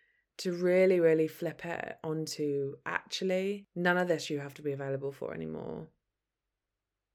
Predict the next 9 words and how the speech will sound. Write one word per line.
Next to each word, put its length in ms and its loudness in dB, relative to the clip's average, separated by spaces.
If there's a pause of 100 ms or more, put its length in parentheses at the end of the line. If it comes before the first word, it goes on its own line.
(140)
you 180 -4
get 340 0
to 140 -4
set 500 -4
a 100 -2
new 840 0
standard 600 -6
for 160 -6
yourself, 720 -6